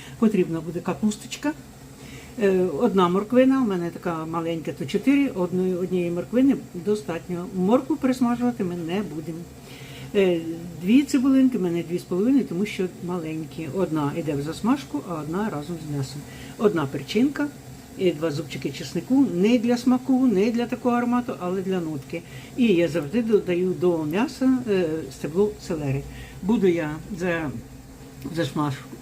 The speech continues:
в засмажку додавати квашені помідори домашні, смачні, і томатна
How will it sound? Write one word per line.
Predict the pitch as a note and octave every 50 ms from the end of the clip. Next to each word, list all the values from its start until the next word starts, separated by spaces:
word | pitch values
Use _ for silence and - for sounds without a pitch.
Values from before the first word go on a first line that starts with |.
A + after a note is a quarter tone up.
| E3+
в | D#3
засмажку | G3 G3 F#3+ - - F#3+ E3+ D3+ - - -
додавати | D3 F3+ E3+ D3+ F3+ D#3+ D3 C#3 C3 C3+ D3 C#3 - - - - - - -
квашені | F#3+ F#3+ D#3+ C3+ - D#3 D3+ D3+ D#3 D3+ -
помідори | - F#3 E3+ D3 C3+ C3 C3+ C3+ D3+ E3+
домашні, | E3+ G#3+ G#3+ A#3+ C4+ C4+ - - C#4+ C#4+ C4 - - - - -
смачні, | - B3+ C4 B3+ - - C4 C4 C4+ C4 - - - - - - -
і | A#3+ A#3 C4 D4+ E4+ F4 E4 - - - -
томатна | - D#3 C#3+ D3+ F3 G3 - - F3+